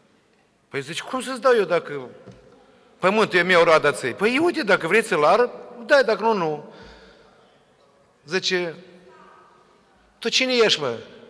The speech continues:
de vii cu așa cerință? Nu cumva ești comunist?” El zice: „Nu, eu sunt socialist.” Și el zice: „Du-te tu, tot de-a lui Lenin sunteți.”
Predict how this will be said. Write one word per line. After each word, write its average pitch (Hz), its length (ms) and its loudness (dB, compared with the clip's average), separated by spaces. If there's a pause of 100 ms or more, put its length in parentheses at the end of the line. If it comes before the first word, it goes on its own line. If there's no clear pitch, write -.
de 170 80 -4
vii 170 160 0
cu 156 100 -2
așa 147 200 0
cerință? 123 420 -6 (340)
Nu 185 100 -6
cumva 196 280 2
ești 196 160 2
comunist?” 196 380 0 (540)
El 143 120 -4
zice: 156 260 -4
„Nu, 147 140 -2
eu 156 180 2
sunt - 120 -6
socialist.” 147 460 -4 (3750)
Și 170 220 -2
el 180 120 6
zice: 160 540 2 (840)
„Du-te 240 300 2
tu, 165 480 2 (1160)
tot 214 200 6
de-a 214 100 8
lui 196 160 8
Lenin 165 400 6
sunteți.” 139 580 2